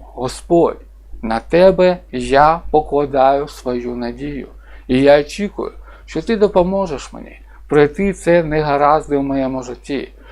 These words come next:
Що ти виведеш мене на просторе місце.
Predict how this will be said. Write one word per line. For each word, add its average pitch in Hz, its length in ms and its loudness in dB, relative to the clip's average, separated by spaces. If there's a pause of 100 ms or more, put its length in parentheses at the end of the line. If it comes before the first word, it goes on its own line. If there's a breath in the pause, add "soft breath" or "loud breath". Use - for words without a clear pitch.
(120)
Що - 200 0
ти 180 240 2
виведеш 151 640 -4
мене - 200 -10
на 143 220 4
просторе 139 680 0
місце. 175 440 -4